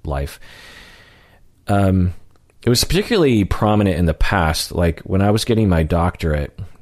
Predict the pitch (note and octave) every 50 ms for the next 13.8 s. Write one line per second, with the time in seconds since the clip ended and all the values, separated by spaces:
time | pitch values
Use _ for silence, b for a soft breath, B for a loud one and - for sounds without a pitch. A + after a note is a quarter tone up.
0 | - - - - F2+ F2 E2+ F2 - - _ - D#2+ E2+ E2 E2 E2 E2 - -
1 | F2 E2+ E2 D#2 D#2+ D#2 D#2 D2+ - - _ - E2 D#2+ D2+ C#2+ C#2 C#2 C#2 -
2 | - - - - - - - - G1+ - - D2 C#2+ C2+ C#2 D2 D#2+ - - E2
3 | C#2+ C#2+ D2 C#2 - C#2+ C#2+ C#2 D2 - - B B B B B B B B B
4 | B B B - F#2+ F#2 F#2 F#2+ F#2 F#2 F2+ F2 E2+ F2 - - - - - -
5 | - - - - - - - - G2+ F#2 F2+ F2 F2 E2+ E2+ E2+ F2 F2 B B
6 | B - - - - - - G2 A2 G2+ B2+ C3 B2 C#3 B2 A#2+ G#2+ F#2+ F#2 F#2
7 | F2+ - F2+ D#2+ - D#2 E2 D#2+ D#2 D#2 D#2+ E2 D2 C#2+ D2+ D2 C#2 C#2+ - E2
8 | C#2+ C2 - - - - C#2 C2+ C2+ C#2 C#2+ A1 - D#2 D2+ - - C#2+ C#2+ C#2
9 | C2+ C#2 D#2+ D2 C#2 C2+ C2+ C#2 - - D2 - C#2+ C2+ C2+ C2+ C2 - C#2+ C#2
10 | - C2+ C2 - - C2+ C2 C#2 B1+ C2 - - - - C2+ C#2+ - - C#2 C2+
11 | - - C#2 C2+ D2 - E2 E2 D2+ - - - - - - C#2+ - - C#2+ C#2
12 | C#2 C#2 C#2 - C#2 C#2 D2+ - B B B B B B B - D2 D#2+ D#2 -
13 | - - - - D#2+ D#2+ - D#2 - - E2 D#2+ D2 D2+ D2+